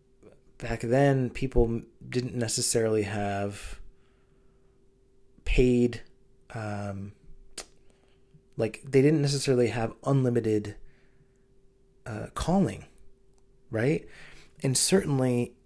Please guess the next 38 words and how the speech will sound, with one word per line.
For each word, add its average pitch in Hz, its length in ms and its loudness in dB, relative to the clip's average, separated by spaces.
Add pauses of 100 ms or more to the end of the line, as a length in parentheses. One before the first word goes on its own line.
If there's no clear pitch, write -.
(240)
even 156 240 4
if 156 100 2
they 143 120 6
had 131 260 4
unlimited 123 680 0
local 127 460 8
calling, 104 480 0
they 120 100 4
may 139 200 4
not 127 180 0
have 110 160 -4
had 113 300 -6
unlimited 113 580 -4
local, 117 500 2
uh, 107 320 -2
so - 140 -6
long 113 300 -2
distance 123 400 0
calling, - 400 -10 (840)
right? 110 120 -8
It 117 40 -2
used 139 140 -2
to 123 60 -6
be 110 100 -8
sort 113 220 -4
of - 80 -10
broken 117 300 2
out 110 120 -4
by 101 160 -6
that, 120 460 2
and 110 100 -10
you 104 100 -6
might 107 140 -6
be 107 80 -8
paying 107 280 10
by - 80 -12
the - 100 -16
minute. 143 480 -2